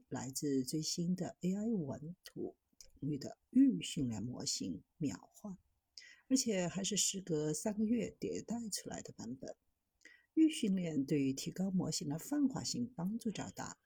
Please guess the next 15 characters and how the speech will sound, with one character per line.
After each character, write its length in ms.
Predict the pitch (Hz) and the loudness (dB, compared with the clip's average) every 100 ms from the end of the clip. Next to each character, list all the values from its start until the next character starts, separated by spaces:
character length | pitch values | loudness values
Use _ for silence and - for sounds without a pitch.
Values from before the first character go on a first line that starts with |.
| _ _ | _ _
往 180 | 123 131 | -2 -2
往 220 | 131 139 | -2 -4
只 140 | - 131 | -4 -4
需 180 | - | -4
要 140 | 120 - | -4 0
少 340 | - - 82 | 0 -2 -6
量 220 | 156 208 202 | -6 -4 -6
模-， 100 | 139 _ _ _ | -10 _ _ _
训 360 | - 269 262 220 | 0 6 6 6
练 360 | 165 127 127 | 2 0 -4
和 360 | 131 - 135 123 | -8 -2 0 4
模 240 | 135 120 | 4 2
型 300 | 175 - 127 | 0 0 0
优 160 | 175 220 247 | 0 0 -4
化， 260 | - 220 | -8 -8